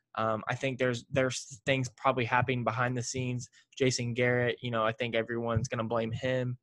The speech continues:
Uh, I don't think he, I don't think he was a reason, but I also don't think he was helping them in any way.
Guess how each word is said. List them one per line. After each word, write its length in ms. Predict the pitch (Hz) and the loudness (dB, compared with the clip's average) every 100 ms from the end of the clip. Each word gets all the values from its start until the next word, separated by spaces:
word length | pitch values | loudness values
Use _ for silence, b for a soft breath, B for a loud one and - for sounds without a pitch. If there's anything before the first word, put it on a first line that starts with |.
| _ _ _ - | _ _ _ 0
Uh, 160 | 110 95 | 2 4
I 80 | 123 | 4
don't 140 | 123 | 2
think 200 | 120 127 | 0 -4
he, 300 | - 127 123 - | 0 0 0 4
I 60 | 135 | 4
don't 160 | 151 | 6
think 160 | 151 147 | 2 0
he 240 | 151 135 127 - | 2 2 2 0
was 140 | 135 | 2
a 60 | 127 | 2
reason, 520 | 127 147 160 180 170 | 4 6 6 4 4
but 100 | 139 | 6
I 80 | 127 | 6
also 220 | 131 135 | 6 2
don't 160 | 131 123 | -2 0
think 180 | 131 | -2
he 100 | - | 2
was 140 | 123 113 | 0 2
helping 380 | - 123 127 127 | 0 0 0 -2
them 160 | 123 | -2
in 80 | 120 | -2
any 180 | 120 123 | -2 -2
way. 420 | 123 123 123 113 | 0 2 2 -2